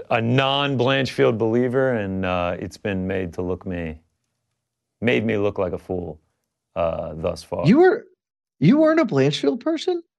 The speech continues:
Speaker 1: I mean, I
Speaker 2: That's
Speaker 1: was, like,
Speaker 2: shocking to me.
Speaker 1: I was about her. Like, I, I think she's a great fighter, but I wasn't, like, running to the window to place the twenty twenty-three future ticket like many were, which
Speaker 2: Mm.
Speaker 1: obviously looks great for them now.
Speaker 2: <laughs>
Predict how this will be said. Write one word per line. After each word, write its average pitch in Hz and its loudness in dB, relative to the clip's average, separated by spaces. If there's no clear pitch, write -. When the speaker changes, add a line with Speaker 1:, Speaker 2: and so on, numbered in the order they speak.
Speaker 1:
I 226 -6
mean, 226 -2
I - 0
Speaker 2:
That's 240 2
Speaker 1:
was, 160 4
like, 151 2
Speaker 2:
shocking 127 -8
to - -12
me. - -12
Speaker 1:
I 170 2
was 196 2
about 143 2
her. 101 0
Like, 95 -2
I, 110 2
I 101 0
think 139 -6
she's 92 -6
a 92 -2
great 101 0
fighter, 110 2
but 95 0
I 101 4
wasn't, 101 0
like, 90 -2
running 135 2
to 123 2
the 120 2
window 117 4
to 107 4
place 117 0
the 104 0
twenty 151 2
twenty-three 123 0
future 123 0
ticket 101 0
like 101 0
many 107 0
were, 113 4
which 110 0
Speaker 2:
Mm. 123 -10
Speaker 1:
obviously 104 0
looks 110 -2
great 117 0
for 92 -10
them 87 -8
now. 90 -12
Speaker 2:
<laughs> - 0